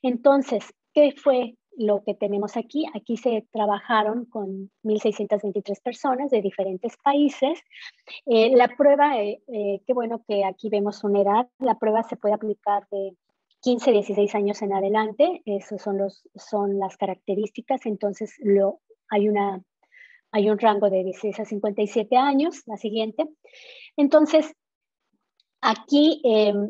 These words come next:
pues lo que se hizo fue hacer el análisis de equivalencia estructural para comparar las estructuras subyacentes que había en cada una de las, de, de la escala ema para cada uno de los países a través de,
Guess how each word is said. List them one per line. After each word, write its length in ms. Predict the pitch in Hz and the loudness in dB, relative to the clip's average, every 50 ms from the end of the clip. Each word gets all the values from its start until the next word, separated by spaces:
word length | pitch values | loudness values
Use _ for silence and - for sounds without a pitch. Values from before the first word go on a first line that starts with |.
| - _ _ _ _ _ | -8 _ _ _ _ _
pues 160 | - 240 226 | 2 2 4
lo 140 | 240 247 240 | 4 2 0
que 100 | - 240 | 0 -4
se 120 | 240 - 269 | 0 2 2
hizo 360 | 269 285 277 - - 285 269 | 2 2 -4 0 0 0 0
fue 320 | 277 - 254 240 233 240 | 0 -4 -2 0 2 0
hacer 680 | 254 262 233 208 196 - _ - 247 240 240 247 269 - | 0 0 -4 -8 -10 -10 _ -2 0 0 0 -2 -4 -4
el 220 | 240 214 208 202 202 | -4 -4 -4 -4 -4
análisis 600 | 202 202 208 214 226 226 220 - 240 220 190 202 | -4 -4 -4 -4 -4 -6 -8 -8 -10 -10 -6 -4
de 220 | 196 196 190 190 | -4 -2 -2 -4
equivalencia 520 | 185 - - 202 202 196 208 214 214 277 | -8 -6 -4 -2 -2 -2 -2 -4 -6 -8
estructural 480 | 240 - 262 - _ 240 214 220 214 208 | -10 -10 -12 -8 _ -6 -4 -4 -4 -4
para 220 | - 220 214 196 | -4 -4 -4 -4
comparar 920 | 202 _ - 196 202 - _ _ _ _ _ _ - 214 208 220 226 254 262 | -6 _ -10 -10 -10 -12 _ _ _ _ _ _ 0 2 2 4 2 2 2
las 180 | 277 240 - | 0 -2 -2
estructuras 560 | 226 202 - 202 - _ 220 208 214 208 208 - | -6 -8 -8 -14 -8 _ -2 0 0 0 -2 -4
subyacentes 600 | 208 202 208 202 196 - 214 196 - 226 202 - | -10 -4 -4 -4 -4 -2 -6 -6 -6 -8 -10 -8
que 120 | - 202 | -6 -6
había 160 | 190 196 202 | -4 -2 -4
en 60 | 196 | -4
cada 140 | 196 202 202 | -4 -4 -4
una 160 | 196 196 196 | -4 -4 -6
de 60 | 190 180 | -6 -8
las, 280 | 185 180 180 _ - - _ _ - _ _ | -10 -12 -14 _ -20 -20 _ _ -20 _ _
de, 300 | - 202 208 196 196 - 208 | -4 2 2 2 2 2 2
de 120 | 208 196 | 2 4
la 100 | 196 196 | 4 4
escala 440 | 190 - - 220 208 202 202 202 196 | 2 2 2 2 4 4 4 2 2
ema 380 | 208 233 262 262 285 339 349 - - - - - - - - - - _ _ | 2 2 2 2 0 0 -2 -6 -16 -20 -20 -20 -20 -20 -20 -20 -20 _ _
para 320 | - 226 214 214 214 214 | 4 4 4 4 2 0
cada 320 | - 226 214 214 220 208 | -2 -2 0 0 0 -2
uno 300 | 208 202 202 202 202 196 | -2 -2 -4 -4 -4 -6
de 100 | 185 190 | -6 -8
los 200 | 180 190 - - | -10 -10 -16 -16
países 600 | _ - 202 185 185 175 165 - - 196 185 - | _ -6 -4 -4 -4 -6 -8 -8 -8 -8 -4 -4
a 100 | 214 208 | -6 -6
través 400 | 208 - 208 196 196 202 196 196 196 | -2 0 0 2 4 2 2 2 2
de, 200 | 208 202 202 | 2 2 2